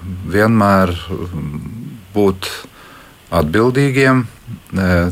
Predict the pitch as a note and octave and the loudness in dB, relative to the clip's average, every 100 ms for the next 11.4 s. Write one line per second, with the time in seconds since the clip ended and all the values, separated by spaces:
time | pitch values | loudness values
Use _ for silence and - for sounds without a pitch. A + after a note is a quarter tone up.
0 | - - F#2 - E2+ F2 E2+ D#2+ - - | -4 -4 -2 0 0 2 2 0 -4 0
1 | E2 D#2+ E2 E2 - - - - - - | 2 2 0 -6 -10 -14 -16 -18 -18 -18
2 | - F2+ - E2+ F2 F#2 F2+ F2 E2+ E2+ | -6 -2 0 2 2 2 2 2 2 2
3 | E2 - F2+ F2+ G#2 G2+ F2 E2 - E2+ | 0 -2 -4 0 0 0 -2 -2 0 2
4 | F2 F2+ F#2+ G2 G2+ - F#2+ G#2 G#2 G#2 | 4 4 4 2 2 0 0 0 0 0
5 | G2+ - - - - - - - - C#3 | -2 -8 -20 -20 -18 -18 -20 -6 0 2
6 | A#2+ F2+ G#2 F#2 F2 F2+ - D#2 F2+ - | 2 2 2 2 0 -2 0 0 0 0
7 | E2 D#2+ A2+ A2+ D#2 D#2+ D#2 D#2+ A2 - | 0 2 2 2 0 0 0 2 0 -4
8 | - - - - - - E2+ D#2+ D#2+ D#2+ | -20 -20 -20 -20 -12 -2 2 4 2 0
9 | - D#2 D#2+ D#2+ D#2 E2 D#2+ E2 D#2 - | -4 0 2 2 0 0 0 0 0 -2
10 | - D2+ D#2+ D#2+ E2 B2+ A2 D#2+ D2 C#2+ | -2 -2 0 2 2 2 2 2 2 0
11 | C#2+ D#2+ G#2 | 0 2 0